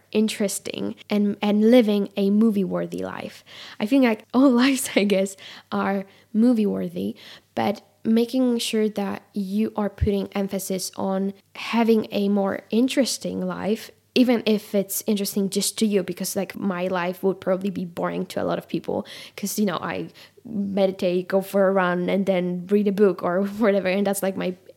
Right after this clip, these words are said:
amazing, most incredible morning. But for a lot of people, that will be very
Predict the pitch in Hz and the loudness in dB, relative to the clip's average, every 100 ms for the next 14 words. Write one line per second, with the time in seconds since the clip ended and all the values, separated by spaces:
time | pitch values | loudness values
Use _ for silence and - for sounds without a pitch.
0 | - 214 214 202 202 185 175 180 180 185 | 0 4 6 6 4 2 -4 -2 -2 -2
1 | 202 196 190 185 190 202 170 160 - 180 | -4 -2 -2 0 0 -2 -2 -6 -8 -8
2 | 208 214 208 202 - 190 185 185 135 185 | -6 -4 -2 -4 -4 -6 -6 -6 -8 -6
3 | 185 180 | -8 -8